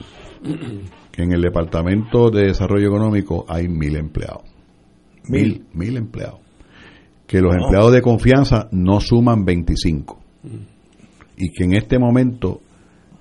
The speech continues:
Speaker 2: todos, los de confianza y los de carrera, estamos embarcados en llevar al Departamento de Desarrollo Económico por nuestra cuenta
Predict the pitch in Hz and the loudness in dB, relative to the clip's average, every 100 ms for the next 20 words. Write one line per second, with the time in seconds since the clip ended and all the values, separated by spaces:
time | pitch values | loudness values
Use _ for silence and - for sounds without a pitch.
0 | _ _ _ _ 117 104 76 - - _ | _ _ _ _ 8 8 6 -4 -8 _
1 | _ _ _ 80 82 80 76 78 76 98 | _ _ _ -8 -6 -6 -6 -8 0 4
2 | 139 151 156 - 101 98 92 92 92 120 | 4 4 0 -2 -4 -2 -2 -4 0 0
3 | 110 90 92 - 87 104 113 101 92 85 | 0 -2 -8 -6 -4 -2 -2 -2 -2 -6
4 | - 113 - 233 - - _ _ _ _ | -4 -2 -2 -4 -8 -14 _ _ _ _
5 | _ _ _ 98 85 82 82 82 92 113 | _ _ _ -8 -6 -4 -2 -2 0 0
6 | 104 90 85 82 82 92 107 98 87 82 | 0 -2 -4 -4 -4 -4 -2 -4 -4 -2
7 | 95 92 98 117 117 - _ 98 92 92 | -2 -2 -2 -2 -4 -8 _ -6 -4 -4
8 | 92 123 151 165 160 127 82 - | -4 -4 -6 -8 -2 -2 -2 -8